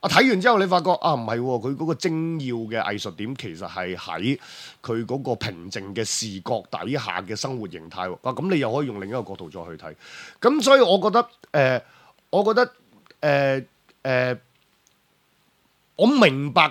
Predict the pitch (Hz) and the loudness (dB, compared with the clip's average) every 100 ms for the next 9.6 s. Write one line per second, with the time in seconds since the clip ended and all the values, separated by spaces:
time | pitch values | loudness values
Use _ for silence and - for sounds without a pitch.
0 | - 240 240 202 110 101 117 131 139 131 | 0 -2 0 2 0 -2 -4 -2 -2 -4
1 | 127 117 110 104 85 90 185 160 180 147 | -4 -6 -6 -6 -6 -4 -4 -2 -4 -4
2 | 123 120 127 110 107 107 - 110 107 123 | -4 -4 -6 -6 -6 -8 -8 -6 -4 -6
3 | 110 113 107 95 98 92 95 - 107 87 | -10 -8 -8 -8 -10 -10 -12 -12 -10 -10
4 | 80 _ _ - - _ - 98 95 92 | -10 _ _ -20 -20 _ -6 -4 -2 -4
5 | 92 90 87 - _ _ 147 113 - _ | -4 -4 -8 -12 _ _ -4 -4 -6 _
6 | _ - 151 127 131 151 170 165 202 196 | _ -8 -4 -4 -2 4 4 4 -2 -4
7 | 156 107 80 _ _ _ _ _ - 151 | -4 -6 -8 _ _ _ _ _ 2 6
8 | 151 151 151 156 160 156 147 139 104 - | 8 8 8 6 6 6 6 6 0 -10
9 | _ 139 131 135 131 120 | _ -2 -2 -2 -2 -2